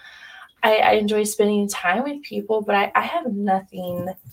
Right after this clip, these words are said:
nothing to give anyone except for this little kitten and all my other fur babies. Like, that is enough. <laughs>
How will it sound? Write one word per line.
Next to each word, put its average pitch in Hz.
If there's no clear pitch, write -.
nothing 196
to 190
give 180
anyone 185
except 196
for 185
this 180
little 185
kitten 180
and 185
all 196
my 226
other 202
fur 190
babies. 180
Like, -
that 254
is 202
enough. 180
<laughs> 359